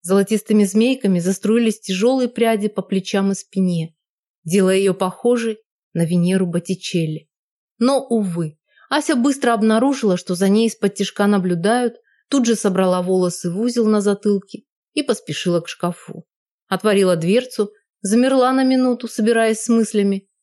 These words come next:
а потом вынула бутыль со стеклянной пробкой и заводской этикеткой. Аш два эс о четыре. Самая отборная, лучшая – ядреная серная кислота. С напускным довольством, чтобы скрыть смущение, объявила она,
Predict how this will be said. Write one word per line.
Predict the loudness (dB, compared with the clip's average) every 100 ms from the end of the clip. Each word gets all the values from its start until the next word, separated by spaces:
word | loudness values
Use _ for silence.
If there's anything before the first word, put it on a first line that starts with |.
| _
а | -4
потом | -2 0 0
вынула | 2 2 4 4
бутыль | 2 0 -2 -4
со | -4
стеклянной | -4 -4 0 2 2 0
пробкой | 0 -2 -2 -4 -4 _ _
и | -4
заводской | 0 0 0 -2 0
этикеткой. | -2 -4 -4 -6 -8 -14 -14 _ _ _
Аш | -4 -2 -4
два | -2 0 0
эс | -4 -6
о |
четыре. | -8 -12 -10 -8 -8 -10 _ _ _ _ -14
Самая | -6 -2 0 2 2
отборная, | 0 2 2 2 2 0 -4 -12 _
лучшая – | 0 2 2 -2 -6 -6 -8 _ -6
ядреная | -2 0 2 2 2 2 0
серная | 0 0 2 2 0
кислота. | -4 -2 -2 -2 -4 -6 -10 _ _ _ -10
С | -2
напускным | -2 -2 -4 2 2
довольством, | 2 2 2 0 0 -4 -4 _
чтобы | -8 -2 -2
скрыть | -2 -2 -2
смущение, | 0 0 0 -2 0 0
объявила | 2 0 2 2 2
она, | 2 -2